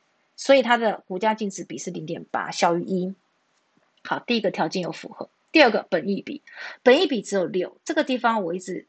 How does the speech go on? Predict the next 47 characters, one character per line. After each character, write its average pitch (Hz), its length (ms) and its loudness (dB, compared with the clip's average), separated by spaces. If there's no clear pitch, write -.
觉 175 140 -4
得 170 60 0
有 175 80 -2
点 - 180 -10
奇 - 260 -10
怪， - 360 -14
吼， 170 160 -10
就 254 100 0
是 262 80 4
他 262 140 2
看 294 180 6
它 254 140 8
的 233 60 2
未 240 180 6
来 175 160 0
性 196 180 -6
可 180 100 -6
能 156 140 -12
不 - 100 -8
是 196 140 -6
那 196 160 -2
么 131 100 -8
的 - 140 -10
好， - 300 -6
啊， 262 100 6
它 302 140 10
本 202 200 -4
益 220 60 -4
比 185 100 -10
一 190 80 -12
直 190 80 -14
都 175 120 -8
不 175 100 -18
到 156 180 -10
十。 - 280 -10
电 349 200 2
子 190 180 -8
零 190 180 -6
组 202 180 -8
件， 175 200 -6
它 247 100 -2
是 277 100 -8
电 262 160 0
子 196 100 -6
零 - 160 -10
组 - 160 -14
件， - 280 -12